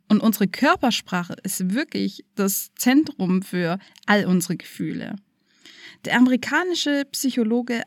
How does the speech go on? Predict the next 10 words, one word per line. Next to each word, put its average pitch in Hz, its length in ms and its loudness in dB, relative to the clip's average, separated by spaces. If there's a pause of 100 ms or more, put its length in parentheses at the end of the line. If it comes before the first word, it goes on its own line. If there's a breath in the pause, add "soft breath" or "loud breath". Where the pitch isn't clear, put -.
Albert 226 600 -2
Mehrabian, 202 1080 4 (200)
ich - 200 -10
hoffe, 170 180 -4
ich 165 80 -6
spreche - 300 -10
den 180 160 0
richtig 185 360 -6
aus, 196 220 -4
Leute, 202 380 2